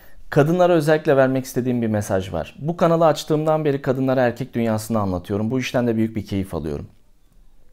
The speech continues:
Kadınlarda gördüğüm bir yanlış var ve bunu düzeltmemiz gerekiyor.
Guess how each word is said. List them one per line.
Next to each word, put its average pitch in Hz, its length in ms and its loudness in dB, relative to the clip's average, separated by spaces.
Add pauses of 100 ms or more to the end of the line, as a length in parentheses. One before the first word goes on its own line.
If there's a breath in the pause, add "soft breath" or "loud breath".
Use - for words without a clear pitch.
(280)
Kadınlarda 165 460 4
gördüğüm 135 560 2
bir 135 120 2
yanlış 117 560 2
var 110 160 4
ve 104 120 0
bunu 113 180 -2
düzeltmemiz 95 560 -4
gerekiyor. 76 440 -8